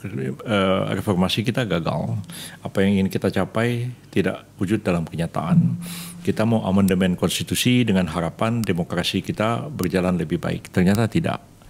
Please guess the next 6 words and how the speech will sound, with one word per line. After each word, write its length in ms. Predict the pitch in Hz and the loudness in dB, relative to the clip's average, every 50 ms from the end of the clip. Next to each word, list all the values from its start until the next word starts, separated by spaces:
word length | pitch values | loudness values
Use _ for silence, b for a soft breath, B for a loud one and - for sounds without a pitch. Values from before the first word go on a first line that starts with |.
| - | -8
ya. 220 | - 85 - - 104 B B B B B B B B B | -6 -4 -4 -4 -6 B B B B B B B B B
Kita 360 | - - 98 - - 120 117 | -6 -6 -4 -2 0 -2 0
ingin, 680 | 120 117 107 104 107 107 101 104 101 101 101 101 110 - - | 0 0 2 4 4 4 4 4 4 4 2 0 -2 -4 -8
eh, 520 | - 113 95 95 92 92 92 90 92 95 95 | -8 -4 -2 0 0 0 0 0 -2 -4 -4
apa 420 | 95 - - - - 92 - 107 104 | -6 -10 -10 -8 -6 -4 0 2 2
namanya, 640 | 101 95 95 95 95 98 104 107 107 107 110 107 | 2 4 4 4 4 4 4 4 4 2 0 0